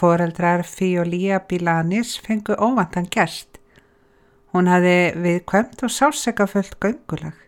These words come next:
Fætur hennar vafðir inn í skítugar tuskur. Hún sagðist vera fjörutíu ára gömul en leit út fyrir að vera helmingi eldri en það. Fyrir eina ungu, Feofília, var þetta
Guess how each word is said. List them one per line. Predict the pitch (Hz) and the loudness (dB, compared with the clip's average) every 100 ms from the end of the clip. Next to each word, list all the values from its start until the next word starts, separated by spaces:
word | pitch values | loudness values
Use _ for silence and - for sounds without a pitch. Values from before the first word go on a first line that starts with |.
| _ _ _ _ _ - | _ _ _ _ _ 2
Fætur | 175 175 185 175 | 2 4 0 2
hennar | 180 202 196 | 2 4 4
vafðir | 190 190 185 | 4 4 2
inn | 180 | 2
í | 170 | 0
skítugar | - - 175 - 170 165 - | -4 -6 -8 -2 -2 -2 -6
tuskur. | 220 - - 160 - _ - - - - - - _ | -8 -10 -12 -12 -14 _ -20 -20 -20 -20 -20 -20 _
Hún | 208 | -6
sagðist | 202 240 294 330 | 2 2 0 -4
vera | 311 | -10
fjörutíu | - 294 277 254 | -2 -4 -2 -4
ára | 220 214 | -4 0
gömul | 185 170 175 190 | 0 0 0 2
en | 190 | 2
leit | 190 190 185 | 2 0 -4
út | 185 | -4
fyrir | - 180 175 | -4 -2 0
að | |
vera | 170 170 - - - - | 0 -2 -6 -20 -14 -2
helmingi | 214 214 180 - 165 | 0 2 0 -2 -6
eldri | 160 - | -4 -8
en | 151 | -4
það. | 165 147 _ _ _ _ _ - | -4 -4 _ _ _ _ _ -2
Fyrir | 185 180 | 0 2
eina | 180 170 | 2 0
ungu, | 180 175 180 196 220 | -2 -2 -2 -2 -4
Feofília, | - 185 175 - 170 165 214 240 _ _ - | -2 0 0 -2 -4 -2 -4 -6 _ _ -6
var | 214 | 0
þetta | 220 214 | 0 2